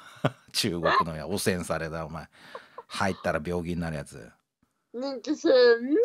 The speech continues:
Speaker 2: さ。
Speaker 1: く-、黒髪にしたら？てか、多分黒髪の方が似合うよ。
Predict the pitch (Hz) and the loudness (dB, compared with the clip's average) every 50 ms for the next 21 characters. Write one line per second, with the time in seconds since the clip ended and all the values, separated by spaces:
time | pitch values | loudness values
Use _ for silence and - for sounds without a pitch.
0 | 539 605 571 - 453 440 302 - 285 311 269 262 262 247 233 214 190 - - - | 6 4 6 6 6 6 6 2 -4 -4 -4 -4 -4 -4 -6 -6 -8 -8 -8 -8
1 | - - - - - - 208 381 440 466 453 427 427 415 403 - - - 381 - | -8 -8 -8 -2 2 6 8 8 8 8 8 8 6 4 4 4 6 6 6 6
2 | - - - 95 - - - 190 185 80 - - - 214 403 415 427 415 415 392 | 4 2 -4 -6 -4 0 2 2 2 2 0 2 4 4 6 6 4 4 4 4
3 | - 92 107 117 151 202 98 71 62 | 4 4 4 4 4 2 2 0 -4